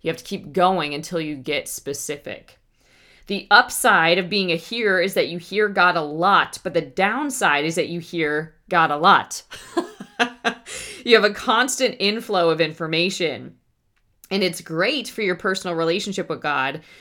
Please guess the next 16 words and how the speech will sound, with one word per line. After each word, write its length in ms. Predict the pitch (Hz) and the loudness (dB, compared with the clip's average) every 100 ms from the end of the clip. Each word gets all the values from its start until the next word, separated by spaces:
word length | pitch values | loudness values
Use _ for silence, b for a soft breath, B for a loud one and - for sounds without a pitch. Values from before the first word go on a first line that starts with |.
| B | B
but 140 | - 185 | 0 0
it's 200 | 165 - | 0 -2
not 380 | 180 185 226 202 | 0 2 0 -2
great 300 | 190 208 - | -4 -4 -4
for 100 | - | -4
anyone 380 | 180 175 165 | -2 -2 -2
listening 400 | 151 160 180 170 | -4 -4 -6 -8
to 180 | 175 165 | -8 -10
you 720 | 156 143 156 151 147 143 160 - _ _ - | -12 -8 -6 -4 -4 -6 -8 -12 _ _ -18
talk. 560 | - 156 - - - _ _ _ _ | -4 -4 -4 -12 -20 _ _ _ _
So 180 | - 180 | -2 0
imagine 380 | 170 180 208 233 | 4 4 4 -2
having 340 | 196 196 196 | 0 0 0
your 120 | 175 | -2
best 320 | 151 156 160 - | 2 2 0 -6
friend 420 | 160 147 143 | -4 -2 -2